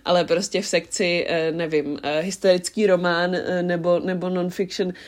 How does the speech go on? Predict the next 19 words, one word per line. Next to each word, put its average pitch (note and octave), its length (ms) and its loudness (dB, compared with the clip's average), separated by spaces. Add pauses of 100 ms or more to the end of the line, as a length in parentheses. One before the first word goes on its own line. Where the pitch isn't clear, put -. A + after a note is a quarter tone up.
(140)
ne A#3+ 220 2
úplně C4+ 360 -2
všechno A3 340 -2
prostě G#3 300 -4
mi G#3+ 120 -2
sedlo, E3 340 -4
nebo D#3+ 220 -4
romantiku E3 560 -4
jsem - 200 -10
četla - 340 -12
nějakou, E3 360 -10
že E3 100 -8
jo, - 80 -8
Emily E3 240 -4
Henry, E3 260 -8
myslím, - 260 -12
že F3+ 80 -14
jsem - 200 -14
četla, - 340 -12